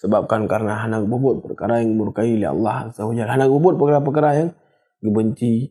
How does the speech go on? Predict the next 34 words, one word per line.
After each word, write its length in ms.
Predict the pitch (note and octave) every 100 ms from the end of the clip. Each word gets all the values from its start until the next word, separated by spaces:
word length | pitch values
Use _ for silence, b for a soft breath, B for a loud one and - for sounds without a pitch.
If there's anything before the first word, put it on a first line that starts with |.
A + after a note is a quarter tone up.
| _ -
oleh 160 | A#2+ G2+
Allah 400 | G2 A2 A2 - -
Subhanahu 960 | A#2 A2+ A#2+ A2 G#2 - G#2 G2+ - -
wa 80 | A2+
taala. 400 | D2 F2+ G2 -
Ayyuhal 400 | - D3 C3+ G2+
ikhwatal 480 | A#2 A2 A2 G#2 -
kiram, 400 | G#2 A#2 A#2 - _ _ _ _ _
rahimani 480 | - - C3+ A2+ A#2
wa 160 | A2 F#2+
rahimakumullah. 800 | - A#2+ G#2 - G#2 G#2+ A2+ A2+
Sehingga 480 | G#2 A2 G#2 G2+
sirah 240 | - G#2+ G#2
Muslim, 560 | C3 C3 A2+ G#2+ A2+ - _ _ _ _
ketika 240 | B2 - A2
mereka 640 | A2 A#2 - A2 G2 E2 _ _ _
akan 240 | - A2 G#2+
meninggalkan 480 | A#2 C3 C#3 C3 A2+
sebuah 160 | A2+ A2
perkara 320 | F2+ A2 A2+
kerana 320 | G#2 A2+ G#2+
Allah, 160 | C3 C#3
maka 320 | A2+ A#2 C3
dia 160 | B2+ B2+
harus 560 | B2+ B2+ D3 E3 D3+
yakin, 480 | A#2 A2+ D3+ C3 A#2 - _ _ _ _ _ _
maksudnya, 400 | - G#2 G#2+ A2
Allah 400 | A#2+ A#2+ A#2+ A2
Azza 160 | A2+ A2+
wa 60 | G#2+
Jalla 160 | A2
akan 240 | D#2+ G2+ G#2+
gantung 480 | A#2+ B2 A#2+ A2+
kepada 200 | G#2 G2+